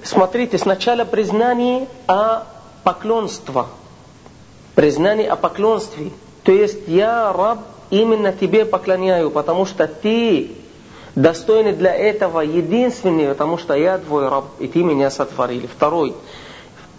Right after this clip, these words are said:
Третий. Ты даешь признание, что ты продолжаешь его слушаться, выполнять его обещания. То есть ты не преступник,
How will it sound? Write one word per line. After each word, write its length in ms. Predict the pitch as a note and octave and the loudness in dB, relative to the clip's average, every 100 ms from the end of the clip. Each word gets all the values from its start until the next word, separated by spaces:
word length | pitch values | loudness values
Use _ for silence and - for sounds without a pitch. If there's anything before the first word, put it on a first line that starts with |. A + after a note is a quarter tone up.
| - - | -20 2
Третий. 560 | G#3+ C#4+ D#4+ - E3+ - - - - - - - | 4 4 2 -2 -6 -6 -14 -20 -20 -20 -16 2
Ты 360 | C#4 C#4 A#3 | 2 4 0
даешь 440 | E3 A3 A#3 D4 - G3 | 0 0 2 -2 -2 0
признание, 540 | A#3+ G#3 B3 C#4 A#3+ | 2 4 2 2 -2
что 180 | - A3+ | -2 -2
ты 200 | B3+ C4 | 0 0
продолжаешь 920 | B3 A3+ A3+ G3 A3 C4+ C4+ B3+ A3+ | 0 -2 -4 -2 0 2 0 0 0
его 300 | A3 G#3+ A#3+ | 0 2 0
слушаться, 680 | A#3 A3 C4 - A3+ - A3 | -2 0 0 2 0 0 0
выполнять 640 | G3+ F#3+ G#3+ G#3+ B3 A#3+ | 0 0 0 0 -2 -2
его 280 | G3+ G3+ A#3 | 0 2 2
обещания. 680 | G3+ G#3 - A3+ G#3 D3+ A#2+ - - | 0 -2 2 2 2 -4 -8 -14 0
То 120 | F#3 | 2
есть 320 | G#3 A3 - | 4 0 -2
ты 300 | G#3 A#3+ A3 | 0 2 2
не 180 | D#3 E3 | 2 0
преступник, 760 | E3+ E3 - A#3 G#3+ G#3+ E3 | 0 -2 0 0 0 0 -2